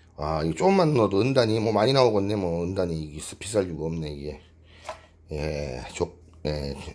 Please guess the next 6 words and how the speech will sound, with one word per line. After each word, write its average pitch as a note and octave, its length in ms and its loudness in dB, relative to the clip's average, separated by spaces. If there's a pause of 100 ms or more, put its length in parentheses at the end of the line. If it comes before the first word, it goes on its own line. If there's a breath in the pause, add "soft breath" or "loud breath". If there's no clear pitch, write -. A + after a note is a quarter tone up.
(100)
예, D2 180 -2
새신이었습니다. E2 960 -2 (560 soft breath)
예, D2 240 -6
야자 D#2 240 2
중에 F2 560 -2
예쁘게, D#2+ 600 0